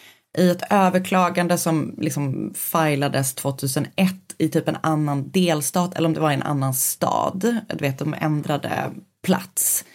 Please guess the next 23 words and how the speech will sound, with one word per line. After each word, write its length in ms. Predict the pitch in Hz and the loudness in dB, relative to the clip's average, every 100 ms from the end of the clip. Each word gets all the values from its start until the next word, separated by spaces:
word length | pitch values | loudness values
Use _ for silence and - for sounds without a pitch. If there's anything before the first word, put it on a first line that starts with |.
| - - - | -18 -18 -8
så, 360 | - - 165 147 | -2 4 4 4
eh, 540 | - - 143 139 - | 0 -2 0 0 0
ändrades 520 | 175 151 151 139 135 - | 0 2 0 -2 -2 -2
det 140 | 127 | -4
straffet 680 | 131 - 135 - 135 - - - | -2 -6 -6 -4 -4 -4 -8 -6
år 140 | - 147 | -2 -2
tvåtusentvå 1040 | - 135 135 147 135 139 - - - - - | -2 -6 -2 -2 -2 -4 -6 -6 -4 -4 -6
till 140 | - 143 | -4 -2
livstid 380 | 139 - - 127 | -2 -4 -4 -4
i 60 | |
fängelse. 560 | 131 151 143 143 135 - - | -2 -2 0 -2 -2 -2 -6
Och 220 | - - - - - - | -10 -18 -12 -10 -10 -4
de 160 | - 143 | -2 0
pratade 520 | - 160 135 143 147 | 0 0 0 -2 0
ju 80 | 139 | 2
om 320 | 135 135 127 - | 2 0 -2 -2
i 60 | 143 | -2
en 140 | 131 | -2
podd 220 | 147 135 | -4 -4
jag 100 | 131 | -4
lyssnade 260 | 135 - 131 | -4 -4 -2
på 120 | 127 | -2
att, 160 | 131 | -2